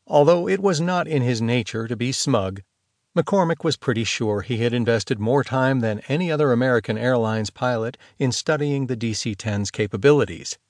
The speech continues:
And he was satisfied with how the plane felt as he monitored routine radio chatter coming from control towers in Detroit and Cleveland. The wide-body plane could carry up to three hundred eighty people,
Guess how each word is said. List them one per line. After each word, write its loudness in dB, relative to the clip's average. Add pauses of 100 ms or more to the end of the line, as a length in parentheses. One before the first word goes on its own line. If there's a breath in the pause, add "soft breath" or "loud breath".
(880)
And 2
he -2
was -2
satisfied 0
with -8
how -2
the 0
plane -2
felt 0 (240 soft breath)
as -6
he -2
monitored -2
routine 0
radio 0
chatter 0 (160 soft breath)
coming -6
from -2
control 0
towers -2
in -2
Detroit -2
and -4
Cleveland. 0 (840)
The 0
wide-body 4
plane 2
could -6
carry 0
up -4
to -2
three 0
hundred 2
eighty -2
people, -4